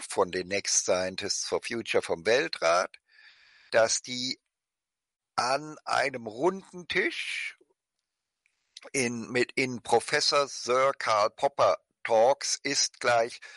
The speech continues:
Falsifizierungsversuchen, wechselseitigen Falsifizierungen mit Redezeitkonten, dass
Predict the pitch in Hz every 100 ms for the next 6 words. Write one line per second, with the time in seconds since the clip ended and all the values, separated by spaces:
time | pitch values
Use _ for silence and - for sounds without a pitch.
0 | - - _ - 117 127 117 - 113 -
1 | 160 165 143 123 113 - 104 120 120 -
2 | 156 165 - 110 135 - 151 123 117 113
3 | 117 110 - 107 101 101 107 - 170 165
4 | 160 156 160 156 - - - _ - 107
5 | - _ 101 110 160 170 175 - 139 120
6 | 117 - 120 107 107 - 117 123 _ _
7 | _ _ _ _ _ - 104 98 - -